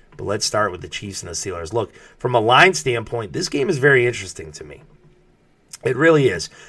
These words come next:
I mean, think about it. We got a flipped favorite situation. Pittsburgh opened as a favorite, went to Kansas City as a favorite. You'll see it bouncing all around. Right now, my bookie really has a pick 'em, so you can get it either way.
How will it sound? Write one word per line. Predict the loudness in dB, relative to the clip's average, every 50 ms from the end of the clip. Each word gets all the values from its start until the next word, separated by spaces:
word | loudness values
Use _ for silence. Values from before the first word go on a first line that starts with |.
| -6 -2
I | 0 0
mean, | 2 0 0 -2 -6 _ _ -20
think | -2 0 0 4
about | 6 6 6
it. | 8
We | 6
got | 6 4
a | 4
flipped | 0 0 2 2 2 2 0
favorite | -2 0 2 2 2 2 0 -2
situation. | -4 -6 -6 -4 -4 -2 -2 -2 -2 -4 -6 -10 -8
Pittsburgh | -8 -8 -10 -6 -4 -4 -2 0
opened | 0 0 0 -2 -4
as | -4 -6
a | -4
favorite, | -2 -2 -2 0 -2 -4 -4 -8 -14 -20 -20 _ _
went | -6 -6 -6
to | -6
Kansas | -8 -6 -6 -6 -4 -4 -4
City | -2 0 0 0 0
as | -2 -2
a | -4
favorite. | -6 -4 -2 -2 0 0 0 -2 -4 -8 -20 -20 _ _ _
You'll | -4 -2 -2
see | 0 -2 -2 -2
it | -2 0
bouncing | 2 2 2 0 -2 -2 -2
all | 0 2 2 2
around. | 2 2 0 0 0 2
Right | 0 0 0
now, | 0 0 -2 0
my | 0 0 0
bookie | 0 0 -2 -4 -4 -6 -10 -12
really | -8 -4 -2 0 2 2
has | 2 2 0 -2
a | -6
pick | -6 -6 -6 -4
'em, | -6 -8 -8
so | -10 -12 -12
you | -10
can | -8 -4
get | -2 -2
it | -2 -2
either | -4 -4 -4 -4 -4
way. | -2 -2 -2 -2 -2 -4 -6